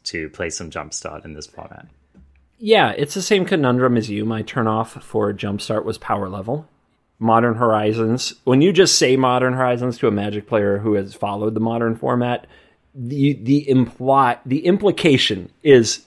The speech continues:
Speaker 2: power. Like,
Speaker 1: Mm-hmm.
Speaker 2: that is the implication. It's like, it's almost like saying Vintage or Legacy. But, uh, when it comes to, like, Modern and any format smaller than Modern, when you say Modern Horizons, the implication is power. If this,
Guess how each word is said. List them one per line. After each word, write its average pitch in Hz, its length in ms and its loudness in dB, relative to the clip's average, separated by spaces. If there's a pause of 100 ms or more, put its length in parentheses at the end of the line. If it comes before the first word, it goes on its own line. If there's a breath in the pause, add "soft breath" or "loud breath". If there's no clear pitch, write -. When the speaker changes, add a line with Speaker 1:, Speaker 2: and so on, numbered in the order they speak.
(140)
Speaker 2:
power. 87 420 -2 (640)
Like, 120 220 0
Speaker 1:
Mm-hmm. 85 180 -12
Speaker 2:
that 127 240 2
is 117 180 4
the 113 140 4
implication. 101 600 -2
It's 120 160 -4
like, 151 220 4
it's 165 140 -2
almost 147 260 0
like 127 120 4
saying 110 240 -2
Vintage 110 440 -2
or 98 80 -8
Legacy. 98 640 -10 (400 soft breath)
But, 98 400 -4
uh, 131 140 0
when 123 240 2
it 110 80 0
comes 120 240 0
to, 143 80 4
like, 110 160 2
Modern 123 480 4
and 113 160 0
any 117 180 2
format 113 400 -2
smaller 160 380 2
than 117 120 2
Modern, 104 380 -4 (280 loud breath)
when 120 120 4
you 160 80 8
say 160 160 4
Modern 117 380 2
Horizons, 110 540 2
the 113 180 -6
implication 113 800 -2
is 104 200 -12
power. 90 460 -14
If 107 140 -10
this, 165 300 -2